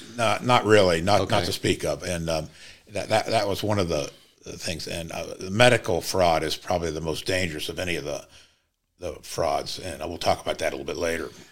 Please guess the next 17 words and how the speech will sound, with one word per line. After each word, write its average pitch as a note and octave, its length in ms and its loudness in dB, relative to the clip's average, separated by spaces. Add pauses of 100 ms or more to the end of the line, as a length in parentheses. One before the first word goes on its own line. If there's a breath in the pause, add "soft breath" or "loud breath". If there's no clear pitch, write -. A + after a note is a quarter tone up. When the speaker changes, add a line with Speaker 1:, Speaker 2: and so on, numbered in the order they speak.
Speaker 2:
Yeah, A#2 120 2
because G#2+ 280 0
of A2 60 -2
the A2 100 4
abundance A2 640 2
of F2+ 120 -10
personal A2+ 500 -2
information G2+ 680 -2
that's F2+ 260 -6 (100)
tied G#2 240 -2
up G2+ 140 -4
in G2 80 -6
your F#2+ 100 -4
medical F#2+ 320 -4
records. F#2 400 -2
I F2 40 -8
mean F2 360 -8